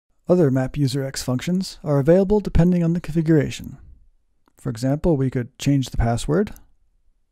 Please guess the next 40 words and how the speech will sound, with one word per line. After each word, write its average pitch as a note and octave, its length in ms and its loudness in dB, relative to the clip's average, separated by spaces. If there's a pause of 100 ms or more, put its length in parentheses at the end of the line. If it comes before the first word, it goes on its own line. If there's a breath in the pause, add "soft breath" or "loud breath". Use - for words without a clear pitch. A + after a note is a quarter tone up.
(100)
or B2+ 80 -2
log D#3 300 4
out C3+ 180 2
an A#2+ 140 2
inactive C#3 400 0
user. D#3 360 0 (920)
As C3 180 0
you C3+ 60 0
can C3 100 2
see, G3 380 0 (300)
logging G#3 340 4
into G3 220 6
map C3+ 280 4
user F#3 240 4
X C3 300 -2
from B2+ 160 -2
a A#2+ 80 0
map B2+ 260 -2
view E3+ 160 4
H E3+ 160 0
M F3+ 80 2
I D#3+ 140 6
application B2+ 600 -2 (140)
is - 140 -16
quick - 400 -2 (280)
and C#3 240 0
easy. C#3 360 -2 (800)
As - 40 -8
we - 60 -4
saw, E3 340 0 (400)
it's - 120 -12
possible A3 400 2
to F#3 120 -2
log F#3 240 6
in D#3+ 240 6
via C#3 240 4
either B2+ 240 4
the A#2+ 120 -6
control F3 440 2
application F3 680 0